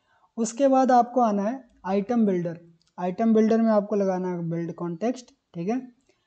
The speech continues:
And इसमें array लगा के आपको पॉपअप menu लिखना है कि कितनी सारे पॉपअप menu आपके अंदर शो होगी। तो मैंने लगाया कि एक हमारा profile show होगा,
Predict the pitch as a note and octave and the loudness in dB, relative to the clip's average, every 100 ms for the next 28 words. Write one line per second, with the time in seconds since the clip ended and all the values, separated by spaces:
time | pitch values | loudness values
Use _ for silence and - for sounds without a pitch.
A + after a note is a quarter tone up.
0 | _ - G#3+ C4+ A#3+ G#3 - B3 B3+ - | _ -6 0 0 0 -2 0 0 -2 -8
1 | E3 F#3+ A#3+ C4+ B3+ G3 E3 D#3 G3+ B3+ | -4 0 4 4 2 0 -2 -4 -6 -6
2 | C4 _ _ _ _ G3 G#3+ G#3+ C4+ C4+ | -8 _ _ _ _ -2 0 0 0 0
3 | C4+ G#3 G#3 C4 C4 A3+ G3 G#3 A#3 G3 | 2 0 2 2 2 0 0 0 0 -2
4 | F3 E3+ E3 E3 F#3 G#3+ G3 A#3 B3 A3+ | -2 -6 -8 -8 -8 -8 -4 -2 0 -2
5 | F#3+ G#3+ G#3+ F#3+ - A3 G#3+ F#3+ F3+ A#3 | -2 -2 -2 -6 -4 -6 -4 -4 -2 -2
6 | G3 F3+ - G3+ G3 F3+ G#3+ A3 - A#3 | -2 -4 -6 -4 -4 -4 -6 -8 -2 2
7 | G3+ F3 D#3+ E3+ _ _ F#3 G3 A3+ A#3+ | 2 0 -6 -12 _ _ -6 -2 0 0
8 | G3+ F#3 F#3 A3 _ _ _ _ _ A#3+ | 0 -2 -6 -12 _ _ _ _ _ -6
9 | B3+ B3+ A3 A3+ A3+ A3 G#3+ G#3 F#3 - | -6 -2 -2 0 2 2 0 -2 -6 -4
10 | G3+ A#3+ B3 B3+ B3 C4 | -2 0 2 2 2 2